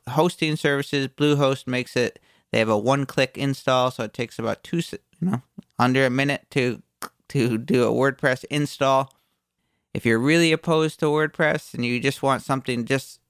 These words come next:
"I just want to do it simple, I just want to click and go," I do recommend squarespace dot com. I have used them. I have tested it out. I think Squarespace designs are beautiful. They're nice. I like everything about them.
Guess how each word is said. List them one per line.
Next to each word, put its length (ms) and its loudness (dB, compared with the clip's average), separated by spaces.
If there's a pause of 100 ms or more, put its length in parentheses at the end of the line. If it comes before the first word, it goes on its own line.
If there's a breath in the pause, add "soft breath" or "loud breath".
(180)
"I 80 0
just 340 0
want 200 0
to 60 -8
do 140 0
it 140 -4
simple, 600 -2
I 120 -2
just 220 -6
want 180 0
to 160 -4 (200)
click 280 0
and 220 -2
go," 340 2 (580)
I 120 2
do 260 2
recommend 500 0
squarespace 680 0
dot 240 0
com. 480 0
I 100 -2
have 200 -4
used 320 0
them. 480 0
I 100 -2
have 200 -4
tested 420 -2
it 100 -4
out. 320 0 (340 soft breath)
I 100 -4
think 180 0
Squarespace 800 0
designs 540 0
are 60 -4
beautiful. 680 0 (200 soft breath)
They're 140 -4
nice. 460 0 (360 soft breath)
I 100 0
like 220 2
everything 360 0
about 320 0
them. 360 -2